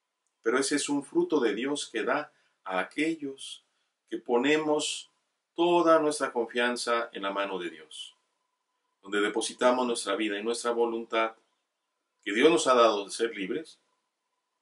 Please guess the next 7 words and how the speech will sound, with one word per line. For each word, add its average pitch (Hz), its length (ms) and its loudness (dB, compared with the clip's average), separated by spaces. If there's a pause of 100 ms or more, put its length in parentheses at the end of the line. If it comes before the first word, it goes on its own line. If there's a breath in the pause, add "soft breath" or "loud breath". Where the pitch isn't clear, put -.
(140)
en 98 100 -16
su - 160 -6
mano, 104 400 0 (440)
para 101 180 -6
obedecerlo 101 580 -4
en 101 80 -18
todo. 90 300 -6